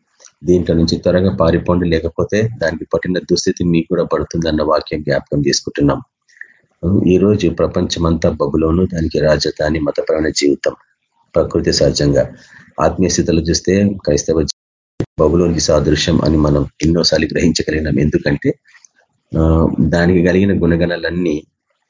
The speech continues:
ఆ, ఈ యొక్క తన్-, మతపరమైన జీవితాన్ని మనకు కనిపిస్తా ఉంది. కాబట్టి ప్రకటన గ్రంథంలోని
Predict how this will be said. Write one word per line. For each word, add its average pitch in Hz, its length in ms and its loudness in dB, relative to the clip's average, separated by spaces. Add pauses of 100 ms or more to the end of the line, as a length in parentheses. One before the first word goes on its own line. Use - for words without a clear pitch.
(260)
ఆ, 71 320 0 (100)
ఈ 80 120 2
యొక్క 80 240 2
తన్-, 80 340 0 (100)
మతపరమైన 82 600 0
జీవితాన్ని 85 400 0
మనకు 78 260 -2
కనిపిస్తా - 460 -2
ఉంది. 73 280 -2 (1080)
కాబట్టి 92 640 0 (2250)
ప్రకటన 107 380 2
గ్రంథంలోని 92 800 2